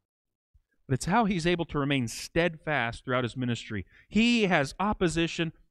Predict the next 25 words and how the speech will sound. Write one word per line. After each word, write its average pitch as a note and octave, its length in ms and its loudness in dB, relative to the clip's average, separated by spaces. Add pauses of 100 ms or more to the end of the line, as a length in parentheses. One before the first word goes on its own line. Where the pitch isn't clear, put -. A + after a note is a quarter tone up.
after D3 400 -2
opposition. D#3 720 2 (160)
He F3 80 4
goes D3+ 240 2
heads F#3+ 420 0
up F3+ 160 4
with D#3+ 120 -6
the D3 60 -6
religious D3+ 440 -2
leaders C#3+ 180 0
of C3+ 100 -2
his C3 100 -4
day C3+ 180 2 (260)
time A#3 540 4
and D3 160 0
again. C3+ 480 2 (280)
How C4 180 0
is D#4+ 80 2
he D4+ 180 4
able C4 140 0
to G#3+ 60 4
stand A#3+ 340 0
up A3+ 120 0
under A#3 220 0
that? G#2+ 220 0